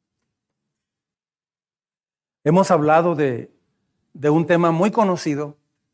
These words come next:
pero lo hemos visto desde un punto de vista aplicado a la vida práctica, diaria, del carácter. Cierre sus ojos un momento, por favor.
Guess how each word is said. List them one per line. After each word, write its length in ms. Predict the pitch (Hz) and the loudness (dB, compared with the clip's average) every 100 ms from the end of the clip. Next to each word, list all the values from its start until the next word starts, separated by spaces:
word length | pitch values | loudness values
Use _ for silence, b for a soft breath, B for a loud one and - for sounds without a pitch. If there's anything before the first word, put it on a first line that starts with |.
| _ _ _ _ _ _ _ _ _ _ _ _ _ _ _ _ _ _ _ _ _ _ | _ _ _ _ _ _ _ _ _ _ _ _ _ _ _ _ _ _ _ _ _ _
pero 160 | 170 170 | 0 2
lo 60 | 180 | 4
hemos 220 | 208 190 | 2 0
visto 240 | 214 226 | 0 2
desde 220 | 202 175 | 2 2
un 120 | 190 - | -2 -4
punto 320 | 208 202 208 | -6 -2 0
de 120 | 175 | 0
vista 600 | 180 170 190 190 190 - _ _ _ _ _ _ | -2 0 2 2 2 -6 _ _ _ _ _ _
aplicado 580 | 156 156 156 - 175 185 | -4 -4 -6 0 2 4
a 40 | |
la 120 | 170 147 | 2 0
vida 400 | 175 175 156 - | 0 2 0 -2
práctica, 680 | 170 170 170 165 131 135 | 0 0 0 -10 -8 -6
diaria, 460 | 135 160 165 156 131 | -4 -2 -2 -4 -8
del 120 | 123 | -12
carácter. 600 | 143 143 156 - 123 110 _ _ _ _ _ _ _ _ _ _ _ _ _ _ _ _ _ _ _ _ _ _ _ _ _ _ _ _ _ _ _ _ _ _ _ _ _ _ _ _ - | -6 -4 -4 -6 -16 -16 _ _ _ _ _ _ _ _ _ _ _ _ _ _ _ _ _ _ _ _ _ _ _ _ _ _ _ _ _ _ _ _ _ _ _ _ _ _ _ _ -2
Cierre 200 | 220 247 | -2 0
sus 200 | 226 - | -4 -6
ojos 280 | 226 214 220 | -6 -8 -6
un 80 | 208 | -4
momento, 420 | 185 151 127 123 | -2 -4 -6 -14
por 120 | 123 | -14
favor. 320 | 127 120 117 | -12 -12 -14